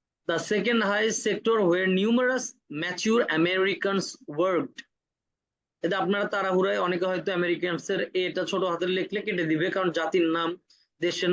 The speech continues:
নাম, রাজধানীর নাম বড় হাতের বর্ণে শুরু হবে, সেটা যেখানেই হোক। মাসের নাম, numerous Americans worked at two thousand six,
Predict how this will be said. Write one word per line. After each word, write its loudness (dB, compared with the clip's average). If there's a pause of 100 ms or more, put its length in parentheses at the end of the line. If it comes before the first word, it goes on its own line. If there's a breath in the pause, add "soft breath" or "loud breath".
নাম, 0 (140)
রাজধানীর 0
নাম -2 (200)
বড় 0
হাতের -2
বর্ণে -2
শুরু -4
হবে, -4 (320)
সেটা 2
যেখানেই 2
হোক। 0 (1160)
মাসের 0
নাম, 0 (1600)
numerous 2 (180)
Americans 0 (140)
worked 0 (280)
at -4 (120)
two 4
thousand 4 (140)
six, 0